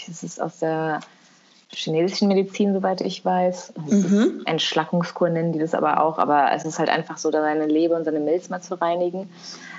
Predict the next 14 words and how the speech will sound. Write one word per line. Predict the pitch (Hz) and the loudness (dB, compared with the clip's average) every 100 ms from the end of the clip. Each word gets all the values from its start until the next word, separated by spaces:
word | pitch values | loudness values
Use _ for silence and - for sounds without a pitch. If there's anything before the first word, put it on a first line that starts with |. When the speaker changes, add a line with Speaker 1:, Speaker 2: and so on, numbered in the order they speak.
| - - | -20 0
Speaker 1:
Ähm, | 190 190 185 175 - - - - | 2 4 2 -2 -12 -20 -10 -2
die | 202 | 0
fand | 208 208 | 2 0
ich | - | 2
sehr | 180 | 2
interessant | 180 180 180 190 214 | 2 -2 2 2 4
und | 185 | 2
da | |
hab | 180 | 2
ich | 175 | 2
auch | 180 - | -2 -2
gemerkt, | 185 185 185 - - _ | 0 2 0 -4 -12 _
oder | 202 196 190 | 2 4 4
halt | 175 - | 2 0